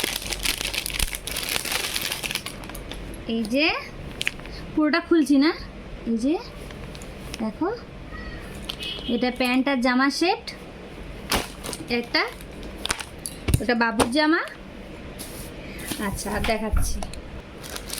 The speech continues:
তো চলো, <clears throat> এই একটা বাবুর ড্রেস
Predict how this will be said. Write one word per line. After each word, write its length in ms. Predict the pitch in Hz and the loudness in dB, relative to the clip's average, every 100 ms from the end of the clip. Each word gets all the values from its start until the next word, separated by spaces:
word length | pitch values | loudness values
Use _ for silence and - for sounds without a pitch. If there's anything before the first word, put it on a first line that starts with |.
| - - - | -4 -4 -2
তো 100 | - 247 | 2 4
চলো, 380 | 247 247 247 320 359 - - 294 269 | 4 4 4 4 2 0 8 10 10
<clears throat> 640 | 208 165 - - - - 247 | 6 -2 -6 -4 -4 2 4
এই 80 | 254 247 | 4 4
একটা 160 | - | 2
বাবুর 340 | 247 240 226 262 233 | 4 4 6 4 6
ড্রেস 300 | 311 508 | 4 2